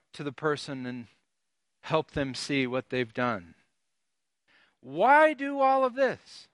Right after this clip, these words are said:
Why go through the, this, this process of confrontation? The answer is because sometimes people need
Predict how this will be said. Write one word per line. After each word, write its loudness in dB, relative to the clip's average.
Why 2
go 0
through -6
the, -4
this, -8
this -2
process -2
of -14
confrontation? -6
The 0
answer -2
is -4
because -8
sometimes -4
people -6
need -8